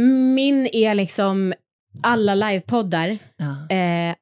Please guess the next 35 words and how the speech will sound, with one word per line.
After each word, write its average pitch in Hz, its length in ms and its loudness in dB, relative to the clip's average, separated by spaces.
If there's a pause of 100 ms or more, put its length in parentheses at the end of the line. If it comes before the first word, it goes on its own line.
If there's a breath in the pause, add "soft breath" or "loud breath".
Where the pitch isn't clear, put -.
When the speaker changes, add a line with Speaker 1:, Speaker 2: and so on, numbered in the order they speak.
(120)
Speaker 1:
och 208 100 0
framförallt 220 600 -4
det 190 120 0
ögonblicket 180 580 -2
när 175 200 -2
vi 175 80 -4
haft 175 260 -6
våran 160 460 -4 (340)
efter-gameshow. 165 1160 -2 (240)
Speaker 2:
Mm. 147 260 -4
Speaker 1:
Och 175 160 2
vi 180 180 0
har 165 360 -2
spe-, 175 460 -2
vi 185 80 -2
har 175 100 0
gjort 170 220 -4
lite 170 200 -6
lekar, 170 260 -4
så 160 60 -8
här, 170 60 -6
vilket 165 240 -6
djur 160 160 -4
har 160 100 -6
sex? - 600 -2 (440)
Vi 190 100 0
har 180 140 2
gjort 165 280 -4
så 180 60 -4
här, 160 80 -2
så 170 100 -6
att 160 100 -6
folk 165 160 -8
ska - 140 -12
sjunga. 226 580 0